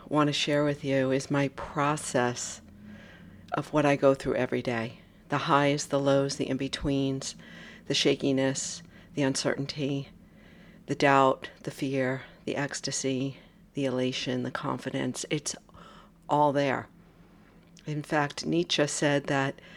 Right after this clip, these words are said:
uh, he called this life, uh, you know, a life of full catastrophe. Full catastrophes.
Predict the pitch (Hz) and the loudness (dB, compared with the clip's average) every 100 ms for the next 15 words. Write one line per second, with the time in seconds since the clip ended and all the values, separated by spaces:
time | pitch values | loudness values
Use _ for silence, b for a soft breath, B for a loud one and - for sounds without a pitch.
0 | B B B - 143 139 135 156 - - | B B B -6 -4 -4 -2 -2 -2 2
1 | 156 147 147 - 139 - 147 143 147 - | 4 4 0 -2 -2 -2 0 2 0 -2
2 | - - 135 131 131 - 135 - 143 135 | -8 -4 -2 -2 -6 -8 -6 -4 -2 -4
3 | 139 139 - - 151 156 - - 143 139 | -2 -4 -6 2 2 2 -4 0 2 2
4 | - - - 123 - - - - B B | -2 -6 -8 -8 -14 -20 -20 -20 B B
5 | B B B B B B B B - - | B B B B B B B B -16 2
6 | 170 170 - - 127 - 143 - 120 - | 4 4 -2 -2 0 -2 -6 -8 -6 -8